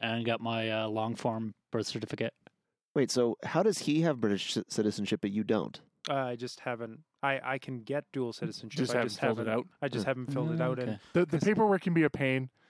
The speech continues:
Speaker 4: Uh, they only just simplified it in New Zealand. I used to have to send an actual copy of my dad's passport over, which is hard 'cause he hasn't used it in, like, thirty years. He's been in Canada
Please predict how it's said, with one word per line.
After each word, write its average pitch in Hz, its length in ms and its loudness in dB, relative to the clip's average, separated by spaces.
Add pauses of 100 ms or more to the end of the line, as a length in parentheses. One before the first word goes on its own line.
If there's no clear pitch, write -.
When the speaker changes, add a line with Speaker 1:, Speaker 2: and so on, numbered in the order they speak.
(280)
Speaker 4:
Uh, 127 240 4
they 160 160 4
only 170 240 4
just 139 540 4
simplified 135 600 2
it 139 160 0 (200)
in 127 120 -2
New 123 120 2
Zealand. 127 500 0 (300)
I 127 80 4
used 139 200 4
to 165 60 4
have 151 100 2
to - 80 -12
send 139 220 0
an 131 80 2
actual 127 300 -2
copy 131 360 0
of 123 120 0
my 113 180 -4
dad's 113 340 -2
passport 143 500 0
over, 165 360 2 (460)
which - 160 -2
is 151 80 0
hard 151 580 6
'cause 143 160 -2
he 160 100 4
hasn't 151 260 2
used 165 320 2
it 143 120 -4
in, 131 220 0
like, 120 260 4 (500)
thirty 127 240 4
years. 123 440 0 (640)
He's 120 160 -2 (280)
been 123 120 0
in 117 100 -4
Canada 139 480 2